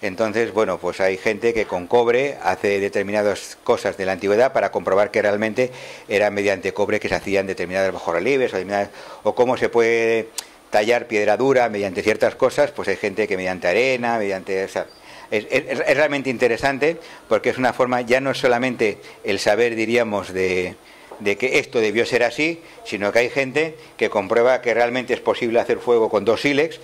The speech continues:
porque eso lo hemos estudiado todos, que es posible hacer fuego con sílex, pero bueno, hay gente que,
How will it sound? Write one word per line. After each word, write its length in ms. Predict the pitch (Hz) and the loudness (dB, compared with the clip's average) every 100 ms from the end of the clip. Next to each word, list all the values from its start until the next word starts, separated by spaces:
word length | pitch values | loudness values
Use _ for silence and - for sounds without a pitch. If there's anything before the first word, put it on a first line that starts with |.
| - - | -20 -6
porque 180 | 98 113 | -4 -2
eso 160 | 131 | 0
lo 60 | 120 | 0
hemos 120 | 113 | -2
estudiado 320 | 101 101 98 | -8 -6 -4
todos, 320 | 95 113 107 - | 0 -2 -2 -8
que 120 | 90 | -12
es 60 | |
posible 420 | - - 95 101 92 | -12 -10 -10 -8 -6
hacer 160 | 98 | -6
fuego 260 | - 101 - | -2 -2 -2
con 120 | 92 | -6
sílex, 320 | 147 139 156 - - - - | -2 -2 -2 -6 -18 -8 0
pero 160 | 214 | 2
bueno, 160 | 143 123 | 2 0
hay 60 | |
gente 300 | 110 120 135 | -2 0 0
que, 420 | 131 123 113 104 | 2 4 4 0